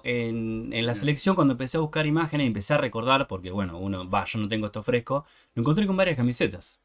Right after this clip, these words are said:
Speaker 2: Sí, tiene la ocho, la cuatro también. No sé quién se puede acordar de esto, pero es muy difícil encontrar en el año en el que jugó el Pupi un jugador polifuncional. Hoy en día se pide más en el mediocampo un jugador polifuncional, los famosos box en box, que es,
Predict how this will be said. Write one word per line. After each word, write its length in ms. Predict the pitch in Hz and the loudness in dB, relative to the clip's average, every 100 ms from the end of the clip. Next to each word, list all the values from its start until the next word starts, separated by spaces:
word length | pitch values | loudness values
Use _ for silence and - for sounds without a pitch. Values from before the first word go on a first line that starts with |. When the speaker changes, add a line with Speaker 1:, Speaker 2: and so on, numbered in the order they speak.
| _ | _
Speaker 2:
Sí, 300 | - 120 110 | -6 -6 -6
tiene 200 | - 110 | -10 -6
la 120 | 110 | 0
ocho, 480 | 147 170 - 156 165 _ _ - | 2 2 -2 -6 -8 _ _ -12
la 140 | - | -4
cuatro 260 | 147 147 110 | 0 0 0
también. 480 | 107 175 170 180 - _ _ _ - | -2 -2 -2 -6 -12 _ _ _ 0
No 140 | 170 | 0
sé 220 | 180 214 - _ _ - | 2 -4 -6 _ _ -12
quién 160 | 139 | -10
se 140 | 151 113 | -10 -8
puede 180 | 120 | -8
acordar 380 | 113 107 107 107 | -8 -10 -10 -10
de 100 | 107 | -10
esto, 340 | 104 - 113 - _ _ _ | -14 -12 -14 -14 _ _ _
pero 180 | - 151 | 0 4
es 60 | 170 | 4
muy 260 | 170 226 | 2 2
difícil 440 | 277 226 196 - 120 | 0 -2 -6 -10 -8
encontrar 600 | 110 107 113 127 120 - | -10 -10 -10 -8 -8 -8
en 160 | 127 120 | -4 -4
el 160 | 117 | -2
año 260 | 156 233 170 | -2 -2 -4
en 60 | 117 | -6
el 60 | |
que 60 | 98 | -10
jugó 220 | - 120 | -12 -12
el 80 | 120 | -10
Pupi 360 | 110 - 123 - | -12 -10 -10 -8
un 180 | 196 220 | -8 -2
jugador 380 | 170 156 180 | 0 2 -2
polifuncional. 720 | 156 139 113 110 - 107 113 - - _ _ | -4 -6 -6 -10 -12 -12 -12 -14 -20 _ _
Hoy 200 | - 180 | 4 4
en 100 | 190 | 4
día 320 | 190 233 254 214 | 0 0 -2 -4
se 180 | 156 | -8
pide 280 | 139 170 170 | -6 2 4
más 380 | 160 147 - - | 4 2 -6 -16
en 120 | - | -12
el 40 | 110 | -10
mediocampo 540 | 113 110 131 139 135 | -8 -6 -4 -4 -4
un 140 | 156 127 | -6 -6
jugador 260 | 117 117 | -10 -10
polifuncional, 720 | 110 110 110 120 143 156 151 113 | -10 -12 -12 -6 -2 0 -2 -4
los 140 | 107 | -14
famosos 400 | 107 107 120 123 | -12 -12 -12 -12
box 220 | 127 117 | -12 -12
en 120 | 113 120 | -8 -6
box, 300 | 151 151 - | -6 -8 -16
que 100 | 101 | -20
es, 160 | - | -20